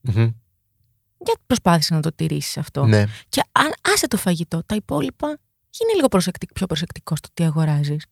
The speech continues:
Speaker 2: στα καλλιτικά σου, στα ρούχα σου, στα,
Speaker 1: Στα έπιπλά σου, στα
Speaker 2: στα
Speaker 1: πάντα.
Speaker 2: έπιπλά σου.
Speaker 1: Τα
Speaker 2: Δηλαδή,
Speaker 1: πάντα όλα.
Speaker 2: για, για δες το λίγο, λίγο αλλιώς.
Speaker 1: Μμμ.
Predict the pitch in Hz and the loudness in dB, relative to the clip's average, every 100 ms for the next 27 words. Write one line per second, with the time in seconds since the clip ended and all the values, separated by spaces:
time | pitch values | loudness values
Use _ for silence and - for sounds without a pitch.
0 | _ - 190 165 156 160 147 143 - 151 | _ -6 -2 -2 -4 -2 0 0 -2 -6
1 | - _ - 175 156 - 156 160 156 _ | -8 _ -4 0 0 -2 -4 -4 -6 _
2 | - - - 127 110 113 107 107 - - | -8 -4 4 4 6 4 4 2 0 2
3 | - 220 214 190 170 - 190 - _ _ | 2 4 4 4 4 0 -8 -10 _ _
4 | _ _ _ _ _ _ _ _ - 285 | _ _ _ _ _ _ _ _ -2 2
5 | 127 123 110 107 - 349 381 415 370 440 | 4 4 4 0 -6 0 2 2 4 4
6 | 339 226 - 185 180 175 175 165 - - | 6 4 2 0 2 2 2 0 -8 -20
7 | - 214 214 185 175 170 156 143 151 - | 0 4 6 6 6 6 4 4 0 -10
8 | _ _ 120 104 117 | _ _ 0 2 2